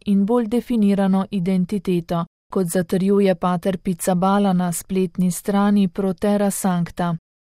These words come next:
V Jeruzalemu se ta potreba jasno vidi, dodaja: "Moramo ponovno pregledati našo zgodovino in jo spoznati, da bi lahko živeli sedanjost na bolj miren način.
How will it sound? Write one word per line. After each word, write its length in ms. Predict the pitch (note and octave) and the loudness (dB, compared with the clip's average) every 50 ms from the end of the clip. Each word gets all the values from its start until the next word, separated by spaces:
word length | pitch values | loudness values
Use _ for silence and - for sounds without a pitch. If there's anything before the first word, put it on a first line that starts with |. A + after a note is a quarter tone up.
| _ _ _ _ - | _ _ _ _ -4
V 100 | G3+ G3 | 0 0
Jeruzalemu 840 | F#3+ F#3 F#3+ G3 A3 A#3+ A3+ A#3 B3 A3 G#3+ A3 A3+ A3+ A3+ A3+ | 2 2 2 2 0 0 2 2 2 4 4 4 2 2 2 0
se 280 | - - - F#3+ F3+ F3 | 0 -2 -2 -2 -2 -2
ta 240 | - - F3+ F3+ | -4 -4 -4 -2
potreba 500 | E3+ - A#3 A3+ - A3 A3+ A3+ F#3+ G#3+ | -2 -2 -2 -2 0 0 0 0 2 2
jasno 500 | G#3 G#3 G#3 G3+ G3+ G3 - - F#3+ F#3 | 2 2 2 2 0 0 -2 -2 -2 0
vidi, 480 | F3+ E3 G3 F#3+ F3+ E3 F#3 F3+ E3+ - - _ | 0 0 0 0 0 0 -2 -4 -4 -6 -8 _
dodaja: 680 | - F#3 F#3 F#3 E3+ F3 F#3 F3+ F3+ F3+ F3 F3 F3 E3+ - _ _ _ _ - | -6 -4 -4 -4 -2 -2 -2 -2 0 0 -2 -2 -4 -6 -8 _ _ _ _ -2
"Moramo 460 | F#3 F#3+ G3 G#3 G#3 G#3 G3 F#3+ F#3 | 2 2 4 4 4 4 4 2 2
ponovno 520 | F3 - G3 F#3+ G#3 G#3+ G#3+ G3+ F#3 F3 | 2 0 0 2 2 2 2 2 2 0
pregledati 680 | E3+ - F3 F3+ F3 E3+ F#3+ F#3+ F#3+ F#3+ F#3+ F3 - G3 | -2 -4 -4 -4 -2 0 0 0 2 0 0 0 0 0
našo 380 | F3+ F#3 F3+ F#3 F#3+ - G#3+ G3+ | 0 2 0 0 -2 -2 -4 -4
zgodovino 720 | F3+ F#3+ F3 F#3+ F#3 F3 F#3 F3+ F3 G#3 G#3+ G#3+ G#3 G3 F#3 | -4 -4 -2 -2 0 0 0 0 0 2 2 2 2 2 2
in 140 | F3+ F3 | 2 0
jo 100 | F3+ F3+ | 0 0
spoznati, 840 | F3+ - - - F#3 F3+ F3 F3 G3+ G#3 G#3 G#3+ G#3+ - G#3 F#3+ F#3 - _ | -2 -6 -6 -6 -4 -4 -2 0 0 2 2 0 0 0 -2 -2 -2 -2 _
da 160 | - G3 G3+ | -4 -2 -2
bi 140 | F#3+ F3+ G#3 | 0 0 0
lahko 460 | G3 G3+ G3+ F#3+ - - - - B3 | 0 0 -2 -4 -6 -8 -4 -4 -2
živeli 440 | A#3+ G#3+ A3 G#3 F#3+ A3+ A3+ G#3+ G3+ | -2 -2 -2 0 0 0 0 0 -2
sedanjost 800 | F#3 - - F#3 F3+ E3+ G3 G3 G3+ G#3 G#3 G#3+ A3 G#3 - - | -2 -2 -2 -2 -2 0 0 2 2 2 2 2 0 0 -2 -2
na 120 | A3 G#3 G#3 | 0 0 2
bolj 240 | G3 A3 A3+ A3+ | 2 2 2 2
miren 360 | A3 A3 G#3+ G#3 F#3 F3+ F3 E3+ | 2 2 2 2 2 2 0 0
način. 500 | E3+ E3+ E3 - - F#3 F3+ F3 E3 | 0 -2 -4 -4 -4 -4 -2 -2 -4